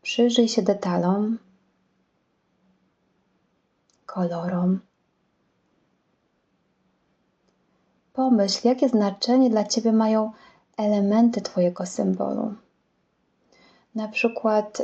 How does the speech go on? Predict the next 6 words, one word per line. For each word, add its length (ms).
mm, 640
jeżeli 420
wybrałaś 460
drzewo, 540
to 220
pomyśl, 680